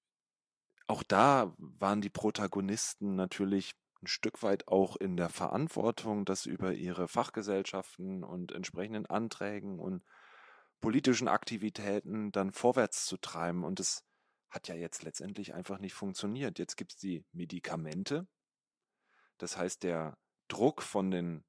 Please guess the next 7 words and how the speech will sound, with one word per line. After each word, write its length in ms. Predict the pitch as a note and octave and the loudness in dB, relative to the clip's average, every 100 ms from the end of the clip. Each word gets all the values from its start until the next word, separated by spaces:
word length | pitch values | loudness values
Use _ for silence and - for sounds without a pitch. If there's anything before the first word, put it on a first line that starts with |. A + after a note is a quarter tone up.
| _ | _
Fachleuten 800 | - G2 A#2 G#2 A2+ - G#2 F2+ | -6 -6 -2 2 2 2 -4 -4
dürfte 320 | F#2+ - G2+ | -4 -4 -6
eher 400 | - F#2+ G2+ F#2+ | -4 -2 2 0
größer 540 | - F#2 G#2 - A#2+ | -2 -4 -2 -2 -4
werden 300 | A#2 A#2 B2 | -2 -2 -2
als 280 | - F2+ - | -4 -6 -8
kleiner. 560 | - D#2+ F2 B2 D3+ | -8 -6 -4 -4 -6